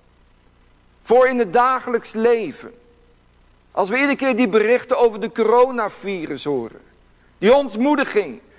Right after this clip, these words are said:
dood, ziekte. Dan zegt God tegen u en mij: "Luister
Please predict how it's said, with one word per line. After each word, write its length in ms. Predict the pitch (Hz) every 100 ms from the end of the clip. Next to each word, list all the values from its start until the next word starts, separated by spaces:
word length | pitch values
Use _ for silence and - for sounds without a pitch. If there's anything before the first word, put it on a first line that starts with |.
| _ -
dood, 680 | 127 254 285 226 - - - -
ziekte. 600 | 143 127 269 269 - 156 - _ _ _ _ _ _
Dan 280 | 240 285 294
zegt 260 | 277 254
God 300 | - 262 269
tegen 380 | 247 254 247 220
u 140 | 269 277
en 100 | 233
mij: 360 | 226 233 233 - - -
"Luister 1080 | 175 226 254 277 294 294 240 - 220 196 156